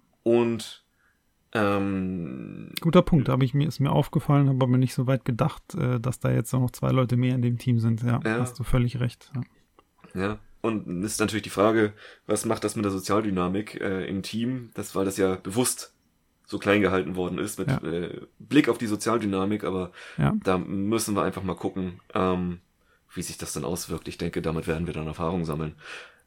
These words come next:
Speaker 1: Ähm, eine Sache, die ich mich noch gefragt hab, und da hab ich mal ganz kurz nachgeguckt, ähm, bei, ähm, Less zum Beispiel auf der Homepage, ob die da irgendwas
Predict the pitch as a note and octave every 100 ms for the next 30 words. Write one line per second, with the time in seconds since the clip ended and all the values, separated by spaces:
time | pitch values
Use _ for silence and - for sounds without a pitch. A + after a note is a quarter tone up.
0 | - F2+ F2 E2+ D#2+ _ _ _ _ _
1 | _ _ _ _ - G#2 G#2+ G2+ F#2+ D2+
2 | B2+ G2+ F2+ - G2+ - B2 F#2+ F2+ G2+
3 | G2 F#2 - - E3+ - F2+ C#2 - F#2
4 | - A#2+ - - G2 F#2+ F2+ F2 F2+ F2
5 | E2+ _ - _ - F2 E2+ E2 E2 E2+
6 | - - - - - - B2 A2 A#2 -
7 | - G2 A2 B2+ A#2+ - - G2+ G2+ G2+
8 | - F#2+ G#2 G2 F#2 -